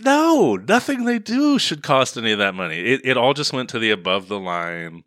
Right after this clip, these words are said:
talent. It went to Williams. It went to Crystal. It went to Ivan Reitman. It went to Joel Silver. But n-, they did not share with the production.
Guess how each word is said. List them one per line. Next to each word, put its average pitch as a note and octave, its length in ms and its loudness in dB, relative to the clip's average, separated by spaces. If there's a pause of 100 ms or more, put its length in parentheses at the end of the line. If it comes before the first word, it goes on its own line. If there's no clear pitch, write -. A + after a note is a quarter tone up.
(520)
talent. A#2+ 600 0
It F2+ 160 -8
went F2+ 240 -10
to D#2 120 -12
Williams. A2 840 -2
It C#2+ 160 -14
went E2 300 -16
to D#2+ 180 -18
Crystal. G2+ 600 -4
It D2+ 140 -6
went F2 220 -10
to C2+ 100 -12
Ivan D#2+ 280 -8
Reitman. G2 400 -2
It E2 60 -8
went F2 160 -8
to F2 80 -10
Joel F#2 200 -2
Silver. F2 500 -4
But D#2+ 220 -8
n-, G2+ 240 -6
they A2+ 360 2
did G2 200 0
not G#2 320 0
share E2+ 640 0 (460)
with F2+ 480 -2
the F2+ 80 -14
production. F#2 720 -2